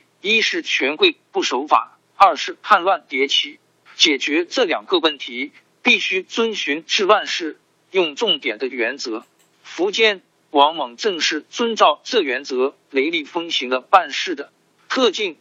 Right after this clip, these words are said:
赐给有特殊地位者的官职，凡事是氐族土豪，与服侍关系密切。他见苻坚重用王猛，心里有气，当众骂王猛道：“我辈和先帝共兴事业，而拿不到权，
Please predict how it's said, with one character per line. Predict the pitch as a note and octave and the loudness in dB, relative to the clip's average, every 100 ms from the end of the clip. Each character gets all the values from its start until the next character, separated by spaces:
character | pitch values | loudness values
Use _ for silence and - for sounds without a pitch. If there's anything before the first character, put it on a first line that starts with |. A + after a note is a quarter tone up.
| - | -14
赐 | - F#3+ | -8 -4
给 | D#3+ D3+ | 0 0
有 | D3 | 0
特 | B2 - A3 | -4 -2 -2
殊 | - F#3 | 0 -4
地 | F3+ A3+ | -4 -4
位 | F#3 A3 | 0 0
者 | F#3 A#2+ | 0 -4
的 | B2+ | -8
官 | - G3 F#3 | 0 2 2
职， | - C3+ C#3+ - | -6 -8 -8 -10
凡 | - C#3+ C3+ | -2 2 2
事 | D#3 F3+ | 0 -2
是 | D3+ F3+ D3+ _ | -2 -4 -6 _
氐 | C#3 B2+ | -8 -8
族 | - D#3+ - | -6 -6 -6
土 | - B2 | -12 -4
豪， | A2 A2+ - _ _ _ | 0 0 -4 _ _ _
与 | F3 D#3+ C#3+ | -2 0 -2
服 | - F3 | -4 -2
侍 | F#3+ E3+ | -2 0
关 | G#3+ G3 | 2 2
系 | E3 D3 | 0 -6
密 | E3 C#3+ | -4 -2
切。 | - B2+ - _ _ _ - | -2 -4 -8 _ _ _ 2
他 | G3 | 2
见 | A3 F3+ | 2 -4
苻 | C3 C#4+ D4 | -6 -8 -2
坚 | G3+ F#3 F3 - | 2 2 0 -8
重 | B3+ F#3 | 0 4
用 | D#3 | 4
王 | C3+ C3+ | 6 4
猛， | D3 A2 A2+ - | 2 -8 -12 -6
心 | - A3 A3 | 0 2 0
里 | D#3 | -2
有 | E3 A2+ | -2 -2
气， | - - D3+ - _ _ | 0 2 0 -6 _ _
当 | G3+ G3 F3 | 4 4 2
众 | G#3 D#3 | -4 4
骂 | F3+ D#3+ | 4 4
王 | C#3 C3+ | 0 -2
猛 | A#2+ | -2
道 | G#2 C3+ - _ _ | 2 2 0 _ _
：“我 | D3+ D3 | 0 2
辈 | G#3 F#3+ | 2 -2
和 | - C#3 | -2 -4
先 | - F#3+ F3+ | 0 0 -2
帝 | D#3+ C#3 _ | -8 -10 _
共 | G#3+ D3 | -4 -4
兴 | B2 - E3+ | -4 -6 -2
事 | - - | 0 0
业， | D3+ D3+ - _ _ | 0 -2 -4 _ _
而 | C#3 C#3+ | 0 2
拿 | C#3+ B2+ | 2 0
不 | D3 D3+ | 0 2
到 | F#3 D3 | 2 2
权， | - - A2+ | 0 -6 -8